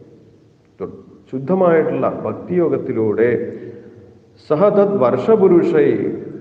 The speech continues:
ആ തന്റെ ഹരിവർഷത്തിലുള്ള മറ്റു വ്യക്തികളോടൊപ്പം, മറ്റു ഭക്തന്മാരോടൊപ്പം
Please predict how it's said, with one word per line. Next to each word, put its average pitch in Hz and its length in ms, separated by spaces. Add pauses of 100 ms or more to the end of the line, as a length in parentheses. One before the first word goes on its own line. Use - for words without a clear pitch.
(280)
ആ 117 240
തന്റെ 127 240
ഹരിവർഷത്തിലുള്ള 151 920
മറ്റു 123 480
വ്യക്തികളോടൊപ്പം, 143 1080
മറ്റു 107 220
ഭക്തന്മാരോടൊപ്പം 131 1120